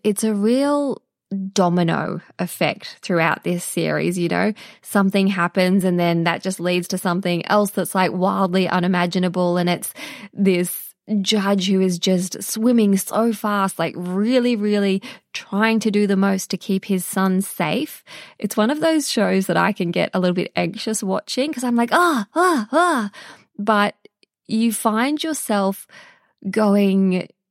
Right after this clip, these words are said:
inwards a little bit when you're watching this because you find yourself thinking, "Huh, what makes a bad man or a bad person?" You know, there's someone that on the surface can seem so good and so holy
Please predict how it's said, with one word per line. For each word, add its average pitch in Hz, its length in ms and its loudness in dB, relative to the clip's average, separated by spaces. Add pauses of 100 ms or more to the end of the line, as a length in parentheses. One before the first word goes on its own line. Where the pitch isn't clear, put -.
(100)
inwards 285 440 2
a 180 60 2
little 170 160 0
bit 160 180 -2
when 180 140 0
you're 180 120 2
watching 175 360 0
this 180 180 0
because 196 240 -4
you 202 60 0
find 208 240 0
yourself 269 260 -6
thinking, 196 600 0 (200)
"Huh, - 420 -4 (440)
what 214 420 2
makes 240 600 0 (580)
a 208 80 2
bad 175 480 2
man 175 440 0
or 185 120 2
a 170 40 2
bad 170 420 0
person?" - 640 -4
You 170 100 -2
know, 208 300 -2
there's 208 280 0
someone 220 380 0
that 202 160 2
on 190 140 2
the 190 100 2
surface 196 560 0
can 185 240 0
seem 175 320 0
so 226 300 -2
good 220 420 2
and 185 240 -2
so 202 300 0
holy 208 800 2